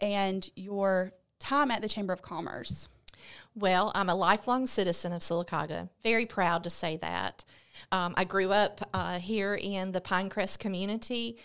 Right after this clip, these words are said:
Speaker 2: and, um, actually had to, the opportunity to witness my family being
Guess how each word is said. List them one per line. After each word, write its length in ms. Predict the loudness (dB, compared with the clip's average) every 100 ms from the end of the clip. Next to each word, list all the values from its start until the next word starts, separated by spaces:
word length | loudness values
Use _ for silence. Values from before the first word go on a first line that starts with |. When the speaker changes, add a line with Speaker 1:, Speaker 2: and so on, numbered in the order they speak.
| -20 _ _ 0
Speaker 2:
and, 300 | 2 4 2
um, 220 | 2 2
actually 420 | 2 2 4 4 4
had 420 | 4 4 4 2
to, 460 | -2 0 0 -2 -4
the 140 | 2 2
opportunity 520 | 4 0 -2 -2 -4
to 80 | -2
witness 420 | -2 -2 -2 0
my 120 | -2
family 460 | 0 0 0 -2 -4
being 460 | -4 -2 -4 -6